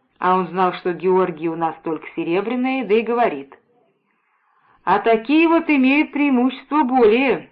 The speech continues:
нежели все другие". "Потому что серебро это избавляет солдат от телесного наказания", — перебил Раевский. "Ну вот, в одно слово", — воскликнул Лепранди. "Так же и он". "Что же, небось, кое-кто и обиделся?"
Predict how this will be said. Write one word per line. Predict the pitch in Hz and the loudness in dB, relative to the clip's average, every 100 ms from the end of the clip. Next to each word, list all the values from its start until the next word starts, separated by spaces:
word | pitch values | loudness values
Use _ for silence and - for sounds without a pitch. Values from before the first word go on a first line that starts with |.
| - | -6
нежели | 202 196 190 196 | -2 0 0 -4
все | - 190 | 0 0
другие". | 190 214 185 147 131 - _ _ _ _ _ _ _ _ _ _ _ _ _ | 2 0 -2 -4 -6 -14 _ _ _ _ _ _ _ _ _ _ _ _ _
"Потому | _ 180 196 | _ -4 -4
что | 202 208 | -4 -8
серебро | - 208 202 190 | -4 0 0 2
это | 233 262 254 | 2 0 -2
избавляет | 220 208 208 233 240 233 | -2 0 0 0 0 -2
солдат | 214 190 233 240 | -2 0 -2 0
от | 233 | -4
телесного | 220 214 240 233 233 | -2 0 -2 -2 -4
наказания", — | 233 240 233 277 208 165 | -2 -2 0 0 0 -4
перебил | 165 156 151 156 | -6 -8 -6 -4
Раевский. | 151 147 143 - 147 143 _ _ _ _ _ _ _ - | -4 -6 -8 -14 -16 -16 _ _ _ _ _ _ _ -14
"Ну | 170 240 | -4 -2
вот, | 240 240 233 - _ _ _ - | 0 0 -2 -12 _ _ _ -6
в | |
одно | 170 175 220 220 | -6 -2 -4 -2
слово", — | 196 190 170 156 | -2 0 -2 -6
воскликнул | - 165 - 165 160 151 | -10 -12 -10 -12 -10 -10
Лепранди. | 156 156 147 143 143 - _ _ _ _ _ | -8 -6 -6 -6 -14 -18 _ _ _ _ _
"Так | 240 262 | -2 0
же | 208 | 2
и | 208 | 2
он". | 160 160 156 _ _ _ _ _ _ _ _ _ _ _ | 2 -2 -6 _ _ _ _ _ _ _ _ _ _ _
"Что | - 190 | -4 -4
же, | 160 | -2
небось, | 165 160 185 185 | -6 -2 -4 -2
кое-кто | 190 185 185 | -2 -2 0
и | 190 | 0
обиделся?" | 190 208 262 185 - 135 135 | 0 -2 -2 -4 -4 -12 -14